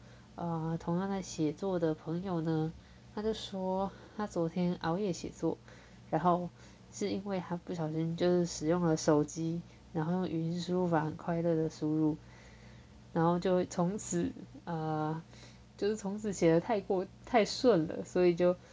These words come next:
就这样写着写着就熬夜。然后心里想说，“这也太梦幻了吧！你的，你的写稿可以写到顺到不小心熬夜，实在是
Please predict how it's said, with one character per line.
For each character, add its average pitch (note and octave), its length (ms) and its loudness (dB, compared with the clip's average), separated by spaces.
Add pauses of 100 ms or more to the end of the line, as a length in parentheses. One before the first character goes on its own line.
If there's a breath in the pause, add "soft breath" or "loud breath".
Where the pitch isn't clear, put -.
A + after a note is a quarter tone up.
(240 loud breath)
就 F#3 60 -2
这 F#3 100 -2
样 F#3+ 80 0
写 E3 160 2
着 D3+ 80 6
写 D3 200 -4
着 C#3+ 80 -2
就 D#3+ 60 4
熬 - 260 -4
夜。 D3+ 240 -2 (560 loud breath)
然 A3 100 0
后 A#3+ 80 0
心 C4 160 4
里 B3 60 0
想 G3 160 0
说 A3+ 300 2 (180)
，“这 C4+ 120 2
也 A#3 60 2
太 A#3 120 0
梦 B3 240 4
幻 B3+ 200 0
了 A3 80 0
吧！ G3 220 0
你 F#3 160 -2
的， F#3 220 2 (320)
你 F#3 120 -6
的 G3 200 0
写 G3+ 260 4
稿 G3 220 2
可 G#3+ 160 0
以 A#3 40 2
写 F3+ 220 2
到 F3+ 100 6
顺 F#3+ 300 4
到 F#3+ 180 -2
不 F#3 140 -2
小 E3 160 4
心 E3 140 4
熬 D3+ 200 0
夜， E3 240 4
实 D3+ 60 -2
在 E3 220 6
是 E3 200 4